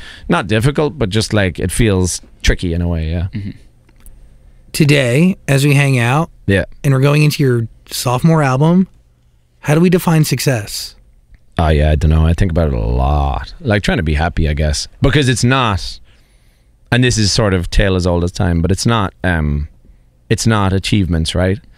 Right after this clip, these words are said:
Speaker 1: Like, if I play the Hollywood Bowl, it's gonna be unreal, but I, I also won't be like, "Sweet, did it," you know? Like, I made it. I'm happy now.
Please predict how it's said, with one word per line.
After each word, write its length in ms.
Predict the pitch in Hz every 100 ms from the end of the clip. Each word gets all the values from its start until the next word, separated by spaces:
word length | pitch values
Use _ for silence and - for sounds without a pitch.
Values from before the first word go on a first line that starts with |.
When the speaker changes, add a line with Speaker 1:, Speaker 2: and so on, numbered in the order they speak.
| - _ _ _
Speaker 1:
Like, 160 | - 104
if 100 | 92
I 100 | 117
play 400 | - 113 98 98
the 200 | 95 92
Hollywood 380 | 85 95 104 101
Bowl, 440 | 113 101 71 78 - _ _ _ - - - - _ _ -
it's 140 | 127 101
gonna 160 | 123
be 100 | 110
unreal, 540 | 104 107 98 104 98 82
but 160 | 92
I, 80 | 95 101
I 60 | 104
also 340 | 104 110 107
won't 180 | 95 95
be 60 | 82
like, 220 | 78 -
"Sweet, 320 | - 95 67 - -
did 160 | 123 98
it," 160 | 87 -
you 120 | 107
know? 160 | 101 107
Like, 180 | 101 101
I 80 |
made 240 | 107 98 82
it. 180 | 78 -
I'm 240 | 95 101
happy 340 | 98 101 92 87
now. 300 | 90 80